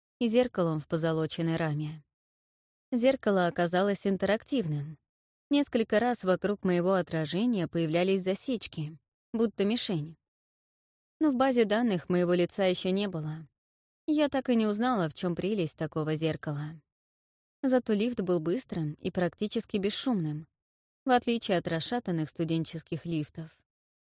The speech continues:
Он быстро доставил меня на десятый этаж. В приемной было светло и как-то пусто. Часы на стене отсчитывали местные сутки.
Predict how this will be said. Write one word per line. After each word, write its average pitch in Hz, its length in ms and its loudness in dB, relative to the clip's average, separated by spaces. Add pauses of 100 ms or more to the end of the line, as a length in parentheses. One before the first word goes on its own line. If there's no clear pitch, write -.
(440)
Он 285 160 4
быстро 254 340 0
доставил 180 500 0
меня 151 280 0
на 151 120 0
десятый 151 540 -4
этаж. 151 400 -10 (1400)
В - 40 -18
приемной 202 480 2
было 175 220 2
светло 175 480 -2
и 170 100 -2
как-то 165 360 -4
пусто. 165 580 -6 (640)
Часы 269 260 0
на 233 120 6
стене 202 400 0
отсчитывали 170 600 0
местные 180 420 0
сутки. 165 600 -6